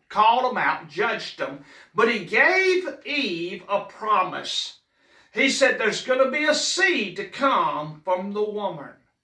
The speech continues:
And, and that seed will crush the head of Satan," okay?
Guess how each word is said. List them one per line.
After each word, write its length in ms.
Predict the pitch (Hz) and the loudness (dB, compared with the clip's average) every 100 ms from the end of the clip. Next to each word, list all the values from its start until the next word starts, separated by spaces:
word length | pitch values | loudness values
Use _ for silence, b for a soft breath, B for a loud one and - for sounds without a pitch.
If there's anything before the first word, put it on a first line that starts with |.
| b b b b b - | b b b b b 0
And, 260 | 208 214 202 | 4 4 2
and 240 | 190 170 | 0 2
that 320 | - - - | 2 2 -2
seed 680 | - - 415 370 185 175 185 | -8 -4 0 0 0 -4 -6
will 220 | 190 185 | -6 -6
crush 920 | - - - 294 403 - - - - | -8 -14 -10 -2 0 0 -4 -10 -6
the 140 | 185 - | -4 -4
head 840 | - - - - - 143 151 175 - _ _ _ | -4 4 4 4 -4 -8 -8 -14 -18 _ _ _
of 240 | 202 190 - | 2 2 0
Satan," 840 | - - 320 349 - - 120 - _ _ _ | -6 0 0 0 -4 -14 -20 -20 _ _ _
okay? 580 | 151 156 147 151 247 | -16 -6 -2 -2 -2